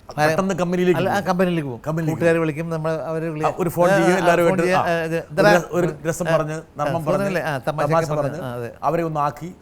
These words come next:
Speaker 1: സ്വീപ്പാക്കി,
Speaker 2: ആ, അങ്ങനെ ആക്കി,
Speaker 1: കണ്ണൂർ
Speaker 2: അങ്ങനെ.
Speaker 1: ഭാഷ പറഞ്ഞ മക്കാറാക്കി.
Speaker 2: ആ, മക്കാറാക്കി, അങ്ങനെ
Speaker 1: ആ.
Speaker 2: ചീത്ത പറഞ്ഞ്, തെറി പറഞ്ഞ്,
Speaker 1: ഇതാണ്
Speaker 2: ആ,
Speaker 1: സ്വഭാവം.
Speaker 2: അതെ.
Speaker 1: അതാണ്.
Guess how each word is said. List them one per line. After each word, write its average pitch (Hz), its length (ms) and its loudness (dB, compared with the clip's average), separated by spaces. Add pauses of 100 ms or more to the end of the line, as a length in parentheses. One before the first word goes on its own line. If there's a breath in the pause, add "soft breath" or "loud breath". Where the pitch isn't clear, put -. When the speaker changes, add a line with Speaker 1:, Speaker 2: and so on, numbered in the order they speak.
Speaker 1:
സ്വീപ്പാക്കി, 156 420 -4
Speaker 2:
ആ, - 20 -6 (160)
അങ്ങനെ 139 240 -6
ആക്കി, 117 80 -12
Speaker 1:
കണ്ണൂർ - 300 -8
Speaker 2:
അങ്ങനെ. 165 200 -2
Speaker 1:
ഭാഷ 165 200 0 (100)
പറഞ്ഞ 156 140 -6 (100)
മക്കാറാക്കി. 143 360 -2
Speaker 2:
ആ, - 20 -4 (260)
മക്കാറാക്കി, 143 460 -6
അങ്ങനെ 151 120 -4
Speaker 1:
ആ. - 20 0 (420)
Speaker 2:
ചീത്ത 139 240 -6
പറഞ്ഞ്, 147 220 -4
തെറി 151 180 -2
പറഞ്ഞ്, 143 260 -8
Speaker 1:
ഇതാണ് 185 140 2
Speaker 2:
ആ, - 80 -4
Speaker 1:
സ്വഭാവം. 170 300 -4 (220)
Speaker 2:
അതെ. 104 140 -12 (340)
Speaker 1:
അതാണ്. 95 240 -12